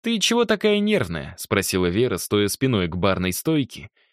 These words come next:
и изучая толпу взглядом. "Голова болит. Ужасно чешется, как будто..." "Волосы растут внутрь?" — перебила её Вера. "Да", — охотно ответила Катрин. Ведьма так точно описала эти ощущения.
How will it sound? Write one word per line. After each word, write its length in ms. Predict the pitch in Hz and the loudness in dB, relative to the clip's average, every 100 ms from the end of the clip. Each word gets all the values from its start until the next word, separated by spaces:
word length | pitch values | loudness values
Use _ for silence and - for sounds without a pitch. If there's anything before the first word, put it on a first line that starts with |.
| _ | _
и 140 | 180 196 | 0 2
изучая 460 | 196 190 208 175 | 2 2 0 0
толпу 440 | 151 185 190 156 92 | 0 0 0 -2 -4
взглядом. 600 | 82 82 92 78 69 - _ _ _ _ _ _ - | -4 -6 -6 -6 -12 -20 _ _ _ _ _ _ -8
"Голова 480 | 139 170 190 190 | -2 2 2 2
болит. 420 | 101 87 73 - - _ _ - | 0 -2 -6 -14 -20 _ _ -4
Ужасно 460 | 165 185 196 190 190 | 0 2 2 0 0
чешется, 600 | - 214 151 87 - - | 0 0 0 -4 -8 -2
как 220 | 120 127 | -2 0
будто..." 460 | 151 131 - 127 - _ _ _ | 0 0 -2 -2 -4 _ _ _
"Волосы 640 | 175 208 233 220 - 196 190 | -2 2 2 0 0 0 2
растут 420 | 185 - 196 175 | 0 0 0 2
внутрь?" — 460 | 202 262 226 101 107 _ _ _ | 0 0 -2 -6 -8 _ _ _
перебила 400 | 110 113 104 98 | 0 2 2 2
её 240 | 92 101 | 2 2
Вера. 420 | 110 104 82 73 - _ - | 0 0 -2 -6 -14 _ -4
"Да", — 520 | 107 185 196 101 - _ _ - | 0 0 0 -4 -8 _ _ -6
охотно 460 | 107 - 101 98 | -4 0 -2 0
ответила 460 | 92 98 98 92 90 | -2 0 0 0 0
Катрин. 480 | - 123 - 67 - _ _ _ _ _ _ - | -2 -4 -8 -14 -18 _ _ _ _ _ _ -2
Ведьма 400 | 156 208 196 190 | 0 2 2 2
так 220 | 190 - | 0 0
точно 380 | 214 196 117 110 | 0 0 0 0
описала 440 | 135 127 165 147 | 0 0 0 2
эти 200 | 139 147 | 0 -2
ощущения. 720 | 139 147 139 190 175 90 85 | -4 -4 -4 -2 -2 -6 -10